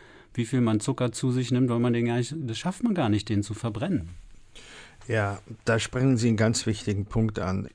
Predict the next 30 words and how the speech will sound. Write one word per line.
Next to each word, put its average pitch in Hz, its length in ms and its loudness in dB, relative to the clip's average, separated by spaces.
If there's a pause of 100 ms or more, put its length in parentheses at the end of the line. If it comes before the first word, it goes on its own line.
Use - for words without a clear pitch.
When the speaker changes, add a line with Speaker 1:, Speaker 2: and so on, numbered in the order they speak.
(240)
Speaker 2:
Wir 131 160 2
reden 135 200 4
hier 131 120 4
nicht 135 160 0
über 117 160 2
Süßigkeiten, 98 760 -4
ja. 131 140 0
Bei 107 220 -2
Süßigkeiten, 113 640 0
ich - 120 -8
weiß, 110 200 2
dass 113 100 2
Schokolade 98 540 -2
süß 131 240 -2
ist 131 180 -4
und 101 140 -4
Kinder 110 280 2
sollen 95 220 0
die 98 80 2
auch 101 140 2
essen. 117 260 4
Man 104 120 4
weiß, 104 200 2
dass 104 160 2
man 104 120 4
nicht 101 120 -2
zu - 80 -6
viel 101 220 -2
essen 95 280 -4
darf. 95 280 -2